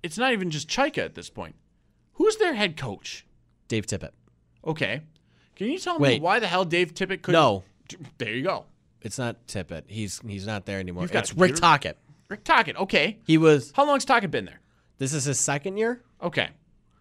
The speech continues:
Speaker 2: Yeah, 'cause he, he was, he came on same year as Housley.
Speaker 1: Tell me, why the hell Tocchet couldn't get anything out of Rick, I mean, out of Max Domi?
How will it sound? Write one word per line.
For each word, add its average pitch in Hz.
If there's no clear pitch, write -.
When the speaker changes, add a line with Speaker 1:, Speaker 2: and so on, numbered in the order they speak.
Speaker 2:
Yeah, 165
'cause 147
he, 170
he 170
was, 160
he 160
came 160
on 147
same 139
year 123
as 107
Housley. 98
Speaker 1:
Tell 302
me, 117
why 311
the 320
hell 131
Tocchet 226
couldn't 214
get 196
anything 185
out 160
of 120
Rick, 160
I 143
mean, 135
out 127
of 104
Max 127
Domi? 151